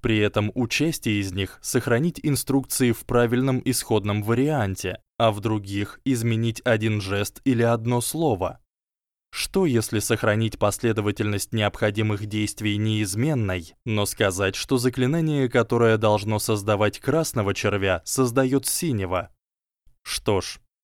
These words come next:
выяснилось, что в этом случае, Гарри до сих пор было трудно в это поверить, если попросить Гермиону произнести угели-бугели с соотношением длительности гласных равным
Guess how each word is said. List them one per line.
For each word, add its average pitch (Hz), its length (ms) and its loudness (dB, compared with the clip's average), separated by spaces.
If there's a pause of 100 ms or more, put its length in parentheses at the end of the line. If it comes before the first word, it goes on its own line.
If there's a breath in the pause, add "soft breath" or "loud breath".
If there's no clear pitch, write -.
выяснилось, 147 680 0
что - 320 -2
в 95 100 -2
этом 117 300 2
случае, 127 760 0 (260)
Гарри 113 340 0
до 110 120 -4
сих - 220 -4
пор 113 200 2
было 98 240 0
трудно 101 340 -2
в 95 60 -2
это 98 180 -2
поверить, 123 560 0 (420)
если 170 420 -2
попросить 131 600 0
Гермиону 110 580 2
произнести 107 840 -2
угели-бугели 110 880 0
с - 80 -4
соотношением 104 920 0
длительности 107 640 -2
гласных 107 560 -2
равным 104 440 0